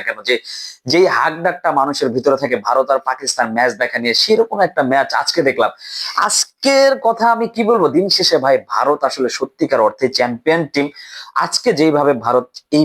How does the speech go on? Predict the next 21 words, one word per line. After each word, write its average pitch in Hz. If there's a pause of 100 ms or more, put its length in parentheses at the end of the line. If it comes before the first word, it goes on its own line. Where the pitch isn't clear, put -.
ম্যাচটা 127 (140)
জিতেছে, 131 (140)
সেই 123 (120)
ম্যাচটা 110 (120)
ভারতের 117
জায়গায় 117
যদি 117 (140)
অন্য 202 (120)
কোনো 143
টিম 113
হইতো, 113 (1120)
শুধুমাত্র 156 (120)
অন্য 180 (120)
কোনো 185 (100)
টিম 151 (120)
যদি 131 (100)
হইতো, 117 (640)
তাইলেই 143
কিন্তু 196 (100)
আজকে -
আসলে 120